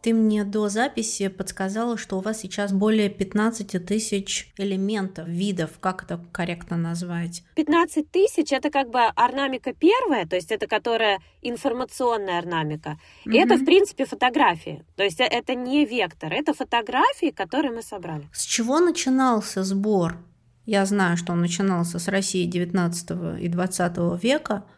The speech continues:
Speaker 1: И куда лежит сейчас путь по архивации? Да, вот, м, сейчас у вас уже появилось на сайте слово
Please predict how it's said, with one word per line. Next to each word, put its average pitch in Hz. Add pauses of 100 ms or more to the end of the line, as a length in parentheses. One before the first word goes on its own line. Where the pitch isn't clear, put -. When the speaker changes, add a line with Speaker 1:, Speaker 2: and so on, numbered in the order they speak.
Speaker 1:
И 214
куда 233
лежит 226
сейчас 202
путь 214 (140)
по 180
архивации? 175
Да, 185
вот, 175
м, 147
сейчас 208
у 170
вас 170
уже 175
появилось 196
на 170
сайте 170
слово 175